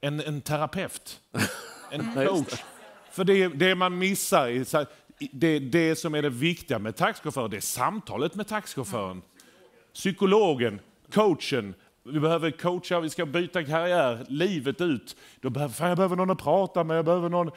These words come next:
Speaker 1: vi behöver människor, göra mänskliga saker hela tiden. Tänka, vad fan är irrationellt? Jag tror ett yrke som kommer att bli skitstort när vi har massa sensorer. Så, ja, människor i trafiken och annat, det är ju livsfarligt, så det kommer vi, de syns inte på det.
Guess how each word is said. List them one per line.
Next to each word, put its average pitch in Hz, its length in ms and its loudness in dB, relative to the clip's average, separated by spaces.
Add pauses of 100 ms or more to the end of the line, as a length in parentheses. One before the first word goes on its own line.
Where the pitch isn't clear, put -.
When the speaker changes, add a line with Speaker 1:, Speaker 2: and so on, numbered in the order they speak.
(240)
Speaker 1:
vi 139 80 -4
behöver 156 280 -2
människor, 170 400 -4
göra 165 260 0
mänskliga 165 720 -2
saker 165 440 0
hela 151 180 2
tiden. 117 320 -2 (300)
Tänka, 165 340 -2
vad 156 200 -2
fan 180 260 -2
är 165 40 -2
irrationellt? 156 520 -2
Jag 131 100 -8
tror 170 220 -2
ett 160 140 -4
yrke 160 300 -4
som 139 140 -10
kommer 143 180 -8
att 139 60 -6
bli 147 140 -2
skitstort 180 680 -6
när 143 80 -4
vi 135 80 -6
har 143 140 0
massa 131 540 0
sensorer. 127 600 -2
Så, 117 220 -6 (300)
ja, 120 160 -4 (180)
människor 165 580 -2
i 156 40 -2
trafiken 127 640 -2
och 123 160 0
annat, 123 220 0
det 117 60 -4
är 120 40 0
ju 127 60 0
livsfarligt, 120 680 -2
så - 80 -10
det 117 80 -4
kommer 135 220 -6
vi, 131 260 -4 (220)
de 131 180 -6
syns 139 400 -4
inte 127 200 -6
på - 60 -6
det. 110 100 -2